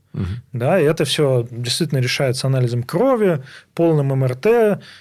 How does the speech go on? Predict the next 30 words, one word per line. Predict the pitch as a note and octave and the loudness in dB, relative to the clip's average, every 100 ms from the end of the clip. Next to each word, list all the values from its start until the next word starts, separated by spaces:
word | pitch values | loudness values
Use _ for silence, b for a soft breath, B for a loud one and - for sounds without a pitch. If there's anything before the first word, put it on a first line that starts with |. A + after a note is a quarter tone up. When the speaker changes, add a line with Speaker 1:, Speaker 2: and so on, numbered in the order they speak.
| B - | B -16
Speaker 2:
Я | E3 E3 D#3 | -8 -2 0
не | F3 | 2
знаю, | E3 D#3 C3 | 2 2 2
наш | C3 | 2
герой | C#3 D3 D3+ C#3+ C3 | 2 2 4 4 2
сделали | B2 C#3+ D#3 C#3+ C3+ B2+ | 2 2 4 4 4 2
максимально | B2 A#2+ B2+ - D3+ C#3+ C3+ C3 | 2 0 -2 0 0 2 0 0
полнейшие | C3 C3+ C3 B2+ C3+ | 0 0 0 -2 -2
анализы, | C#3 A3 G3+ E3 | 0 0 0 -4
потому | - B2 B2 | -6 -6 -4
что | - B2 B2 B B B B B E3+ - _ _ - | -6 -8 -10 B B B B B -20 -20 _ _ 0
очень | D#3+ D3+ - C#3+ | 2 2 2 0
много | C#3 B2 | 0 -2
чего | G#2+ - C3+ F#3 | -2 -2 2 2
может | G3+ D#3 C#3+ B2+ | 2 2 0 -4
в | - | -6
человеческом | - C#3+ D3 - C#3 | 0 0 0 -2 -2
организме | B2+ D3 F#3+ D#3+ | 0 0 0 0
забоить. | C#3+ C3+ C3 C3+ A#2+ G2+ - B B B | 0 0 0 0 0 -4 -14 B B B
М | C#3+ | 0
Р | D3+ | 0
Т | D3+ F3+ E3 | 2 2 4
сосудов | C#3+ C#3+ - D#3+ C#3 | 2 -2 -2 -2 0
головного | D3 D3+ D3+ D3+ | 2 4 4 2
мозга. | C#3 B2 A2 | 2 0 -2
У | A#2 | -2
меня | B2+ F#3 | 2 2
у | C#3+ | 2
одного | C3 C#3 C#3 | 2 0 0
знакомого | C3 C#3+ B3 G#3 C3+ | -2 0 0 2 0